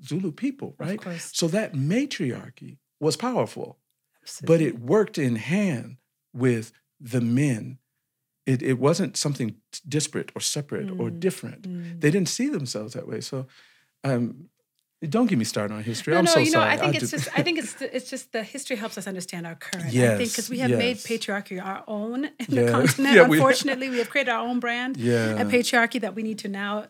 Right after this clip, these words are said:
Speaker 2: undo.
Speaker 1: Oh,
Speaker 2: Um,
Speaker 1: yes.
Speaker 2: but, and if we understood our past, I think how, what an effective tool that would be
Speaker 1: Yes.
Speaker 2: to dismantle those places where we
Speaker 1: Yes.
Speaker 2: say and think, "This is not us. This is not who we are. This is
Speaker 1: Exactly.
Speaker 2: never who we've been." And, and that
Speaker 1: Exactly.
Speaker 2: would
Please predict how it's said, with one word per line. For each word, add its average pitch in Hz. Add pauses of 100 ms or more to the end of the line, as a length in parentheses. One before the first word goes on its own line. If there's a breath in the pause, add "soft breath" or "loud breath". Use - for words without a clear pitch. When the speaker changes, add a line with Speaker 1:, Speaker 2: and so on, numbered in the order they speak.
Speaker 2:
undo. 208 (220 loud breath)
Speaker 1:
Oh, 135
Speaker 2:
Um, 233
Speaker 1:
yes. 104
Speaker 2:
but, 247
and 247
if 240
we 262
understood 247
our 233
past, 233
I 208
think 226
how, 233 (160)
what 240
an 220
effective 202
tool 214
that 175
would 170
be 202 (260)
Speaker 1:
Yes. -
Speaker 2:
to -
dismantle 180
those 170
places 196
where 180
we 175
Speaker 1:
Yes. 175
Speaker 2:
say 196
and 180
think, 175
"This 202
is 185
not 165
us. 202
This 208
is 208
not 185
who 220
we 185
are. -
This 120
is -
Speaker 1:
Exactly. 185
Speaker 2:
never 180
who 160
we've 165
been." 160
And, -
and 170
that -
Speaker 1:
Exactly. 214
Speaker 2:
would 220